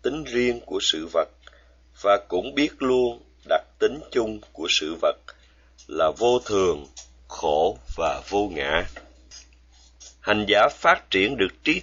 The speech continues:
tuệ. Đây là lợi lạc của thiền. Sự phát triển này không phải là sự phát triển tầm thường.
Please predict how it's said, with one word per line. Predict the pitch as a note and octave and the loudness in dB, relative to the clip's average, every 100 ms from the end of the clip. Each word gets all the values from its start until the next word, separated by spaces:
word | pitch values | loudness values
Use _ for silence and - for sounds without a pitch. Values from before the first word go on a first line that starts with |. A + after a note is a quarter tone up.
| - | 0
tuệ. | D#2+ D#2+ F2+ - _ _ _ _ - _ _ _ _ _ _ _ - | 2 4 2 0 _ _ _ _ -20 _ _ _ _ _ _ _ 0
Đây | G#2 G#2+ G#2+ - | 2 4 0 -6
là | - D2+ | -2 0
lợi | D#2 D#2 F2+ | 2 4 2
lạc | F#2 D2+ D2+ - | 4 2 2 -2
của | E2 F2+ | -6 -6
thiền. | - F#2 D#2 B1 - _ - - _ _ _ _ _ | -2 -2 -2 -8 -20 _ -20 -20 _ _ _ _ _
Sự | - G2+ G#2 | 2 4 2
phát | - - - | 4 2 2
triển | - G2 C3 | 0 2 2
này | A#2+ G2 F#2 F#2 _ | 2 4 4 0 _
không | - B2+ B2+ | -2 -2 0
phải | - E2+ B2+ | 2 2 4
là | G#2+ D#2 | 2 2
sự | - D#2 F2 | 2 0 -4
phát | - B2 - | 0 0 0
triển | - E2 F#2 B2+ - _ - | -2 0 0 -4 -18 _ -2
tầm | D2+ C#2 | -2 -2
thường. | - D#2 C#2 | -6 -4 -4